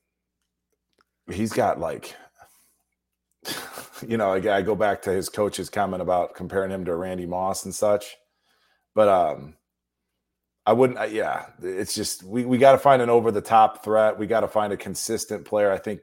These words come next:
Great-, Greathouse can be kind of that consistent kind of third down. Maybe who, I mean, who's gonna replace your Michael Mayer?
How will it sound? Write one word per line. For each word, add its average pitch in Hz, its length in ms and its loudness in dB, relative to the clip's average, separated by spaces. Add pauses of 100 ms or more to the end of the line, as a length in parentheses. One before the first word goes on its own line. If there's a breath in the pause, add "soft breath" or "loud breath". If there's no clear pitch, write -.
(120)
Great-, 107 380 -4
Greathouse 107 400 -4
can 95 120 -10
be 101 120 -8
kind 101 180 -8
of 92 80 -10
that 87 160 -6
consistent 101 540 -10
kind 92 120 -8
of 78 120 -12
third 107 260 -2
down. 104 420 -2 (360)
Maybe 131 260 0
who, 127 160 -4
I - 80 -8 (180 loud breath)
mean, 131 140 0
who's 139 140 4
gonna 143 180 0
replace 127 340 -2
your 123 120 -6
Michael 123 320 0
Mayer? 107 420 -4